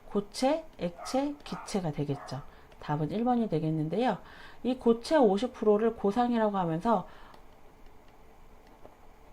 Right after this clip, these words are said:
고상을 유기물과 광물질과 유기물로 나누기도 합니다.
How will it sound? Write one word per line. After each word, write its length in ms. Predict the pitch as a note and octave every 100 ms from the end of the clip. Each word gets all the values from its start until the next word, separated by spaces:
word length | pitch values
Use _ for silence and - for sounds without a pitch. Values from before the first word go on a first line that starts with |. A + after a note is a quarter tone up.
| - - - - - - -
고상을 640 | F#3 F#3 G#3+ G#3 B3 D#3 - -
유기물과 840 | F3 F#3 A3 A3 G3 E3 A3 F#3+ D#3 - - - - - - - - - - - - - - - - - - - - - - -
광물질과 920 | - F#3 A3 C4+ C#4 - G#3 G3+ A#3 F3+
유기물로 500 | E3 G3+ G3 F3+ F3+
나누기도 440 | C#3+ D3 D#3 D3
합니다. 440 | F#3 E3+ D#3+ D3